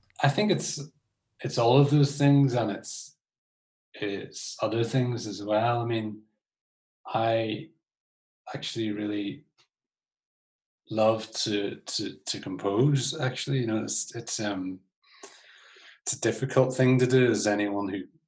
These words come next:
and, well, any creative person will tell you, you know, making things is, is the easiest thing and the hardest thing in the world <laughs> at the same time. And, um,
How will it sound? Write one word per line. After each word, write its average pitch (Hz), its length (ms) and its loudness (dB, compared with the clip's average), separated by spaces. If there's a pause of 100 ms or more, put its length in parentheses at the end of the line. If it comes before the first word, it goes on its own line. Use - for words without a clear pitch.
(200)
and, 120 160 -4
well, 101 120 0
any 131 200 4
creative 139 380 2
person 127 380 -2
will 107 100 -6
tell 110 300 -4
you, 117 80 -4
you 113 120 -6
know, 107 120 -6
making 104 400 -4
things 101 320 -10
is, - 300 -14 (420)
is 104 240 -6 (180)
the 113 100 -2
easiest 110 460 0
thing 110 200 -2
and 101 120 -2
the 92 80 -2
hardest 98 400 0
thing 104 140 -4
in 95 100 -2
the 95 60 -2
world 98 380 0
<laughs> - 40 -2
at 156 360 2 (440)
the 127 200 -6
same 104 300 -2
time. 110 480 2 (400)
And, 104 160 -2
um, 98 500 -2